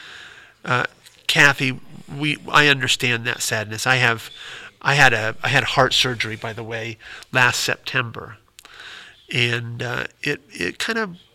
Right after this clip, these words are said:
put me in touch with my own mortality. And, uh, uh, now I, I love my kids. I don't wanna leave my kids. I wanna make sure they're gonna be okay before I leave. I know someday I'm going to leave and I won't have any choice about it.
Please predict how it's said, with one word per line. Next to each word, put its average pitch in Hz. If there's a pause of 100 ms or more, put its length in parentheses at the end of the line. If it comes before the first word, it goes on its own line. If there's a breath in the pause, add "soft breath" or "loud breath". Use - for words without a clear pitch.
(160)
put -
me 196
in 175
touch -
with 143
my 131
own 143
mortality. 131 (800 loud breath)
And, 127
uh, 123 (360)
uh, 123
now 156
I, 196 (380)
I 143
love 165
my 160
kids. 170 (120)
I 123
don't 160
wanna 151
leave 165
my 110
kids. 113 (540 loud breath)
I 127
wanna 139
make 135
sure 151
they're 143
gonna 143
be 131
okay 127
before 151
I 131
leave. 117
I 147
know 139
someday 135
I'm 139
going 165
to 143
leave 117
and 127
I 123
won't 120
have 104
any 110
choice 196
about -
it. -